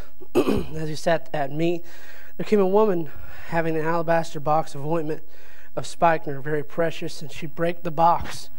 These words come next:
and poured it on his head." Yeah. And there were some that had indignation with themselves and said, "Why was this <clears throat> waste of the ointment? For it might have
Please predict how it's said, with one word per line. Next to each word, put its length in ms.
and 120
poured 300
it 180
on 180
his 140
head." 320
Yeah. 140
And 140
there 180
were 140
some 480
that 160
had 460
indignation 580
with 100
themselves 760
and 100
said, 200
"Why 300
was 260
this 360
<clears throat> 120
waste 680
of 60
the 120
ointment? 340
For 160
it 80
might 240
have 300